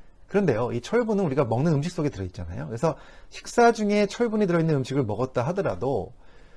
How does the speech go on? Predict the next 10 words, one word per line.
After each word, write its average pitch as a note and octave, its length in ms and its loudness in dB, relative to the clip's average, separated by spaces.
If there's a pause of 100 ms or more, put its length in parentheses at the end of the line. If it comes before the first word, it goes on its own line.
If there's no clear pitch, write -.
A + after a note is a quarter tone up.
(200)
커피를 G#3+ 460 2
바로 C#3 220 2
마시게 A#2+ 380 0
되면 G#2+ 500 -6 (160)
철분과 G3+ 520 0
결합하면서 A#2 760 -4 (140)
흡수가 - 320 -4
안 G#2+ 100 -4
되기 A2 200 -2
때문에 G2 540 -6